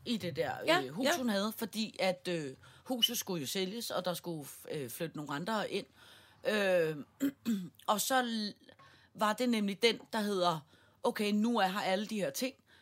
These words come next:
Speaker 1: Skal vi, øh, skiftes til at tage en ting hver?" Og så ligesom det, der
Speaker 2: Ja,
Speaker 1: er
Speaker 2: det var det.
Speaker 1: tilbage,
Speaker 2: <laughs>
Speaker 1: finder man så ud af, hvad man skal
Speaker 2: Ja.
Speaker 1: gøre ved.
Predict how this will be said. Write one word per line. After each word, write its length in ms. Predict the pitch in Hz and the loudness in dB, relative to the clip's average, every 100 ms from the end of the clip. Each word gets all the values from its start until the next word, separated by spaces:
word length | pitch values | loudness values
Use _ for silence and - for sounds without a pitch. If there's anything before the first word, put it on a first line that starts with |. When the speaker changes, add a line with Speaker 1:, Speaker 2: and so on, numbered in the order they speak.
| _ _ | _ _
Speaker 1:
Skal 420 | - - - 202 180 | -2 -2 0 0 0
vi, 220 | 196 180 | -2 -2
øh, 760 | - 180 160 143 131 123 117 - | -2 0 2 2 0 -4 -8 -4
skiftes 560 | - - 285 - 277 - | -2 0 0 -2 -10 -8
til 180 | - | -4
at 100 | 220 | -2
tage 300 | - 233 - | -2 -4 -4
en 60 | 214 | -4
ting 280 | - 247 - _ _ _ | -2 -2 -4 _ _ _
hver?" 440 | - 233 240 - - _ _ _ _ _ _ _ - | -4 -2 -2 -6 -18 _ _ _ _ _ _ _ 2
Og 140 | 196 | 2
så 180 | - 233 | 4 4
ligesom 320 | 220 220 208 | 4 2 0
det, 180 | 220 214 | 0 2
der 80 | 214 | 6
Speaker 2:
Ja, 80 | 254 | 6
Speaker 1:
er 40 | |
Speaker 2:
det 120 | 240 | 6
var 60 | 247 | 6
det. 60 | 214 | 4
Speaker 1:
tilbage, 400 | 202 208 262 254 - - | 6 6 6 2 -8 -14
Speaker 2:
<laughs> 260 | - - | -8 0
Speaker 1:
finder 220 | 254 233 226 | 4 6 8
man 180 | 226 | 8
så 140 | 220 240 | 6 2
ud 180 | 226 220 | 4 4
af, 140 | 202 | 4
hvad 120 | 190 | 2
man 120 | 180 | 0
skal 120 | - 190 | 0 0
Speaker 2:
Ja. 60 | |
Speaker 1:
gøre 140 | 180 147 | 2 0
ved. 140 | 131 | -2